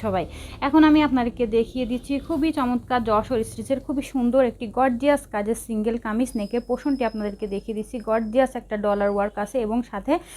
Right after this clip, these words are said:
সুতার কাজ আছে, তিনটা কালারের সুতার কাজ করে দেওয়া আছে, লাল আছে, বেগুনি আছে এবং হচ্ছে জলপাই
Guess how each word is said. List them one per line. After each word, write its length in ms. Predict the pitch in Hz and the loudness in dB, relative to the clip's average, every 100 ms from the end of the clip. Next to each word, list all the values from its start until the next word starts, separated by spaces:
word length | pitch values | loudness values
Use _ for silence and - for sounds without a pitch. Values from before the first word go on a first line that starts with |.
| - - - | -16 -16 -6
সুতার 320 | 294 294 311 302 | -2 4 4 6
কাজ 140 | 277 233 220 | 6 6 4
আছে, 140 | 214 214 - | 0 -6 0
তিনটা 260 | 277 277 294 | 2 4 2
কালারের 300 | 262 233 254 | 2 4 2
সুতার 260 | 247 233 226 220 | 0 -2 -2 0
কাজ 120 | 214 - | -4 -2
করে 140 | 226 220 | -4 0
দেওয়া 160 | 214 214 220 | 4 4 2
আছে, 160 | - 269 247 | 2 2 4
লাল 220 | 202 208 208 | 4 4 2
আছে, 160 | 214 269 220 | 0 0 2
বেগুনি 300 | 214 208 220 214 | 0 0 -2 -4
আছে 120 | 214 240 | -2 -4
এবং 120 | 214 226 | -2 0
হচ্ছে 180 | 233 294 240 | -2 -2 2
জলপাই 340 | 247 233 233 | 4 4 2